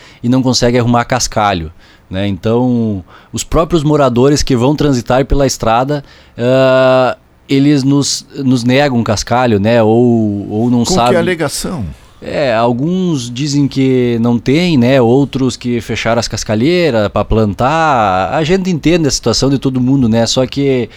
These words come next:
Speaker 1: eh, quem vai utilizar dessa estrada é a própria comunidade, né? Os próprios moradores, eles mesmos. Então, a gente tem essa dificuldade.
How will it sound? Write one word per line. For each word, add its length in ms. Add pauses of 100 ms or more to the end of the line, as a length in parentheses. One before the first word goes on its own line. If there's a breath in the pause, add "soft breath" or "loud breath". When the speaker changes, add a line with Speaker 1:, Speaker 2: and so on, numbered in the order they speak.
(240 loud breath)
Speaker 1:
eh, 240
quem 240
vai 220
utilizar 480
dessa 240
estrada 340
é 40
a 40
própria 300
comunidade, 560
né? 160
Os 100
próprios 360
moradores, 500
eles 240
mesmos. 400 (400 loud breath)
Então, 400
a 60
gente 240
tem 240
essa 180
dificuldade. 760